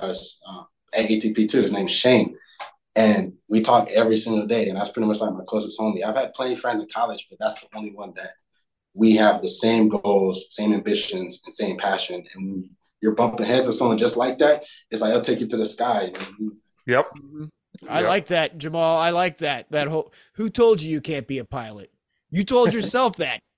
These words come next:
Speaker 3: Quit it."
Speaker 1: Yeah.
Speaker 3: Yeah, I mean, that's
Speaker 1: It's,
Speaker 3: so
Speaker 1: it's,
Speaker 3: true.
Speaker 1: it's crazy. Like, even when, in your private,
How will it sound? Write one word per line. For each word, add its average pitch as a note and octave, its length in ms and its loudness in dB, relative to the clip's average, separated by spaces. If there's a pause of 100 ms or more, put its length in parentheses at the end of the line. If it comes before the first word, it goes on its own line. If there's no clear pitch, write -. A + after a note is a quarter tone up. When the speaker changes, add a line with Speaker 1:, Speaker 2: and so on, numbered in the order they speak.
(120)
Speaker 3:
Quit C#4 220 6
it." - 160 -2 (100)
Speaker 1:
Yeah. A#3+ 120 -2 (120)
Speaker 3:
Yeah, B3+ 340 -2
I G3 80 0
mean, F3+ 160 2
that's A#3 220 2
Speaker 1:
It's, D#3+ 280 0 (420)
Speaker 3:
so - 240 2
Speaker 1:
it's, A3 120 -2
Speaker 3:
true. G#3 320 2 (340)
Speaker 1:
it's - 140 -2
crazy. E3+ 260 4
Like, C#3 180 2 (460)
even F3 600 0
when, C#3+ 180 -10
in D3 120 2
your B2+ 120 2
private, - 420 2